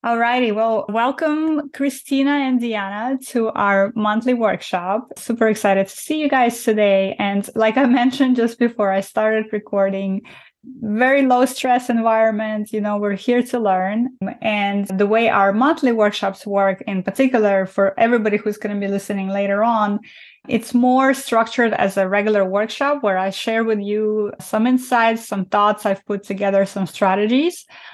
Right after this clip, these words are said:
And then if you have, you know, if you have questions or if we wanna have a discussion, we do it. If not, then that's the workshop. And today we're talking about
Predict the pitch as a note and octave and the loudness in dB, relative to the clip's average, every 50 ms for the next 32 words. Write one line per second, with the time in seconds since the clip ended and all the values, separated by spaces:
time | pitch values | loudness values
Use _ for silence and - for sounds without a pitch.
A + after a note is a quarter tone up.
0 | - - - - A3+ A#3+ B3+ C4+ C#4+ D4 C#4+ C#4+ D4+ D4 - - C#4 C#4 C4+ D4 | -20 -10 -4 0 2 2 4 4 4 2 2 0 -2 -4 -2 0 0 2 2 2
1 | E4+ F4 - - _ C#4+ D4 D#4 C4+ G#3+ G#3 G#3 - B3+ A#3+ B3 B3+ B3+ - - | 0 -2 -4 -10 _ -6 -4 -2 -2 -2 -4 -6 -4 0 2 2 2 0 -2 0
2 | B3 A#3 A#3+ A#3+ - B3 A#3 A#3 - G#3 G3+ G3 - _ _ - A3 A3 G#3 G#3+ | 0 0 0 0 -2 -4 -4 -2 -4 -6 -8 -8 -12 _ _ -2 0 0 2 2
3 | G#3+ G#3+ G#3 A3+ A3 G#3 G#3 G#3 F#3+ G#3 - - B3 A#3 A3+ - A3+ G#3+ G3+ G3+ | 2 0 2 2 2 0 0 0 -2 -4 -4 0 0 0 0 0 -2 -2 0 -2
4 | G3+ G#3+ D#4 E4+ E4 D4 C4 A#3+ A#3 A#3 A#3 - - _ _ _ _ _ _ _ | -2 -2 0 0 2 2 2 2 0 -2 -4 -6 -10 _ _ _ _ _ _ _
5 | _ - G3+ - - G#3 G3 G3 G3+ B3 C#4+ - - G#3+ G#3 G3 F#3+ F#3+ F#3 F3+ | _ -10 -10 -6 -2 0 0 2 2 0 -2 -2 -6 -2 -2 0 0 0 -2 -4
6 | F3+ F3+ F#3 - - - A3+ A3+ C4+ E4+ G4+ G4+ - - - - - - _ _ | -4 -4 -6 -8 -6 -4 -2 0 0 0 0 0 -2 -2 -2 -2 -4 -8 _ _
7 | _ _ _ _ _ _ _ _ _ _ _ - A3 A3 A3 A3+ A3+ A3+ A3 A3 | _ _ _ _ _ _ _ _ _ _ _ 0 2 4 4 4 4 2 2 0
8 | - - - - - A#3+ A3+ B3 D4 F4 F#4 F4+ D#4+ D4 C#4 C4 C4 - C4+ B3 | -4 -10 -8 -4 -2 0 2 2 2 2 2 2 2 2 2 0 0 0 0 0
9 | C4+ C#4+ D#4+ E4 E4 D#4 D4 B3 A3 G#3 G#3 A3 A#3 B3 C4+ D4 | 0 -2 -4 -4 -4 -2 -2 -2 -2 -2 0 0 0 0 0 -2